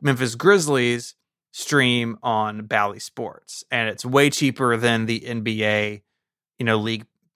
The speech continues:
Pass or whatever, and you can watch it real time. You don't have to wait a day, all that, all that stuff. But this is one that is, like, a hard,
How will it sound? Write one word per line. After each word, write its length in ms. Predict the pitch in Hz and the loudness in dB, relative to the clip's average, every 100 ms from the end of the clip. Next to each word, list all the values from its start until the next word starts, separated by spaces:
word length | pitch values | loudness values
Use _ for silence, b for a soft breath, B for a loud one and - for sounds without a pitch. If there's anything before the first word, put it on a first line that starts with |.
| _ - | _ -4
Pass 380 | 117 104 - 120 | 0 0 0 -2
or 60 | |
whatever, 380 | 104 104 101 104 | 0 0 2 0
and 120 | 104 | 0
you 80 | 110 | -2
can 140 | 123 113 | -2 0
watch 300 | 113 110 120 | 2 0 -2
it 60 | |
real 160 | 113 110 | -2 -2
time. 300 | - 110 110 | 0 0 0
You 80 | 113 | -2
don't 80 | 110 | -2
have 80 | 113 | -2
to 80 | |
wait 240 | 110 104 107 | -2 -2 -4
a 60 | 104 | -2
day, 280 | 104 104 | -2 0
all 120 | 104 104 | -2 -6
that, 160 | 104 - | -8 -6
all 140 | 117 | -4
that 180 | 107 101 | -4 -8
stuff. 500 | - 113 101 113 _ _ _ _ _ _ _ - | -4 -4 -4 -8 _ _ _ _ _ _ _ -6
But 140 | 139 | -2
this 120 | 156 190 | 0 2
is 120 | 170 | 2
one 220 | 156 151 | 2 0
that 80 | 135 | 0
is, 120 | 123 | 2
like, 180 | 127 117 | 2 2
a 120 | 117 | 0
hard, 760 | 107 - 139 143 139 131 123 | -4 -4 0 2 2 0 -4